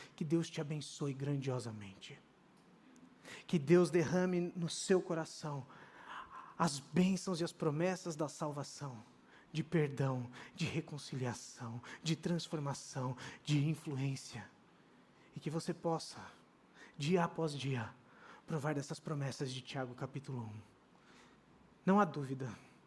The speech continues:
O Itaim, a igreja do Itaim será, você será influência na prática, à medida em que Deus opera a sua salvação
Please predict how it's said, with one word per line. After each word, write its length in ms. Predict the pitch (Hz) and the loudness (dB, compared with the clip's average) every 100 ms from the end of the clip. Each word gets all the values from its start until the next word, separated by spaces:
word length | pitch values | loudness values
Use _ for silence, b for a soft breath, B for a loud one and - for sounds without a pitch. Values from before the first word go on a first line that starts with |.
| B B - | B B 0
O 100 | 170 | 2
Itaim, 540 | 170 165 151 175 190 | 2 2 2 2 2
a 60 | 151 | 0
igreja 440 | 143 156 196 202 | 2 6 8 6
do 80 | 175 | 0
Itaim 260 | 180 160 165 | -4 -4 -4
será, 420 | - 143 135 - B - | -4 -2 -2 -2 B -10
você 400 | 135 156 - 180 | -6 -6 0 0
será 280 | - 165 156 | 2 -2 -2
influência 420 | 151 160 151 156 | 0 -2 0 -2
na 80 | 151 | -2
prática, 580 | 151 117 - - 139 - - B B B B - | -4 -4 -6 -10 -10 -10 -18 B B B B -2
à 80 | |
medida 360 | 156 156 156 151 | 2 2 2 0
em 40 | |
que 120 | 143 143 | -2 -2
Deus 280 | 143 147 | 0 2
opera 340 | 151 147 143 131 | 0 0 0 0
a 20 | |
sua 180 | - 143 | -4 -8
salvação 640 | - 143 135 - - 110 | -2 -2 -2 -6 -10 -12